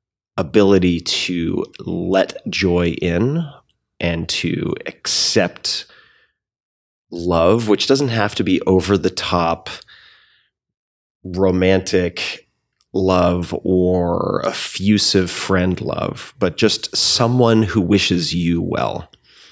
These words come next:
Accepting that and allowing yourself to bask in that is something that I experience ten X, a hundred X compared to two thousand twelve. I mean, there's no,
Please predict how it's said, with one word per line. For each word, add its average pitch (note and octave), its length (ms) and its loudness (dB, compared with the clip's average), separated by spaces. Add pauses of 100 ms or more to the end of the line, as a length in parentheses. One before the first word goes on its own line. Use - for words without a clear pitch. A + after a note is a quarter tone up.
(360)
Accepting F2+ 960 0 (360)
that E2 640 -2
and F2+ 160 -2
allowing F2 480 -2
yourself F2 340 -4
to - 80 -8
bask - 360 -4
in F2+ 80 -6
that - 220 -6 (320)
is G2 320 2
something F#2 360 2
that E2+ 120 0
I E2+ 80 0
experience - 1000 -4
ten - 340 -2
X, G#2+ 280 0
a - 40 0
hundred G#2 420 0
X - 280 0
compared A2+ 400 2
to A2+ 80 0
two A#2 180 -2
thousand A#2 360 2
twelve. A#2 340 0
I - 20 2
mean, F2+ 180 2
there's F2+ 220 2
no, F2 600 2